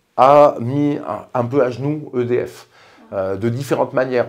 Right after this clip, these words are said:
en lui pompant énormément d'argent, en le forçant à subventionner des concurrents privés, en forçant à le mettre en bourse, et tout ça,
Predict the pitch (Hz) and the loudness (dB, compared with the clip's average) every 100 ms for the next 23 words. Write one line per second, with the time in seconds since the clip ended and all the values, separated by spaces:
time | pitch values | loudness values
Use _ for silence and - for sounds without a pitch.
0 | - 113 127 123 147 147 139 135 117 123 | -4 -4 -4 -4 -2 2 2 2 2 2
1 | 120 120 117 123 120 98 - 107 - 120 | 0 4 4 2 -4 -6 -4 -6 -4 -8
2 | - 135 123 127 120 123 - 123 120 113 | 0 -2 -2 -6 -2 -2 -4 -8 -6 -6
3 | 117 110 117 110 - 117 95 95 - - | -8 -8 -6 -6 -6 -10 -10 -14 -20 -4
4 | 95 123 117 - 127 104 110 - 107 147 | -2 -2 -4 0 0 0 -4 -2 -2 -2
5 | 180 - - 127 - 156 | -4 -12 -12 -6 0 0